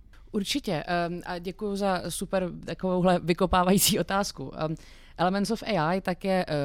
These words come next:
kurz, eh, finský původně, protože naši, eh, bratři a sestry ve Finsku tak, eh, vzdělávání dělají opravdu dobře tím, že chápou tu podstatu multioborového vzdělávání, propichování různých demografických bublin a vlastně motivovat tu populaci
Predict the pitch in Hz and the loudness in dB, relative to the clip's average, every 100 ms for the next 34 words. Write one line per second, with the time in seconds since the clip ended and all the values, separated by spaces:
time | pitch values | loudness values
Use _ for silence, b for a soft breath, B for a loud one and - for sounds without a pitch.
0 | 139 - - - - 165 208 - - 151 | -4 -10 -16 -8 0 2 2 -2 -4 -4
1 | - 175 165 - 196 190 175 175 185 196 | 0 0 0 -4 -6 -4 -4 -2 -2 -4
2 | 190 180 165 170 170 160 - 175 160 151 | -4 -4 0 0 0 -4 -2 -4 -4 -4
3 | 156 160 - 175 - 160 175 170 160 165 | -4 -4 -2 -2 -2 -6 -2 -2 0 -2
4 | - 165 170 160 170 151 160 151 156 156 | -2 -4 -4 -4 -6 -6 -8 -6 -2 -2
5 | 160 175 165 165 175 160 170 170 160 143 | 0 -2 0 -2 -4 -4 -4 -4 -4 0
6 | 175 175 B B B - 165 160 165 165 | 0 0 B B B -6 -2 0 0 -2
7 | 156 165 151 170 175 165 165 - 160 175 | -4 -4 -4 -4 -6 -6 -4 -6 -4 -2
8 | 175 156 147 147 160 160 170 165 165 160 | 0 0 -2 -2 -2 0 0 2 0 0
9 | 165 165 165 165 165 165 165 - 156 165 | -2 -2 -4 -4 -6 -8 -8 -8 -8 -6
10 | - 160 160 165 160 151 165 160 165 160 | -2 0 2 2 0 -2 -2 -2 -2 -2
11 | 160 156 - 160 147 170 170 160 160 185 | -4 -8 -8 -6 -4 0 0 0 -2 0
12 | 180 165 180 175 180 208 - - 170 170 | 0 0 -2 -2 -4 -6 -10 -6 -6 -4
13 | 185 | -4